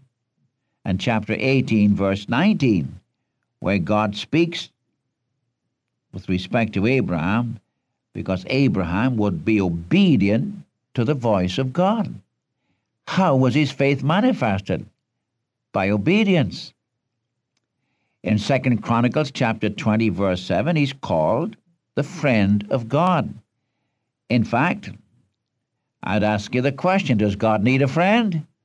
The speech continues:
<laughs> Of co-, you say, "Of course not." Yes, he does. Yes, he does.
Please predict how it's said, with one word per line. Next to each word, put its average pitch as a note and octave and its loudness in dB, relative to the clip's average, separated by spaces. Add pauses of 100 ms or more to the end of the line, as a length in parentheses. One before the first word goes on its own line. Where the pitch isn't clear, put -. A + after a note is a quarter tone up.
<laughs> - -14
Of A#2 2
co-, - -8 (420)
you F2+ -4
say, G#2 -2
"Of G2+ -4
course C#3+ 2
not." F#2+ 0 (540)
Yes, F2+ -2
he C#3+ 2
does. A3 0 (260)
Yes, A2 0
he E3 2
does. G#3+ 0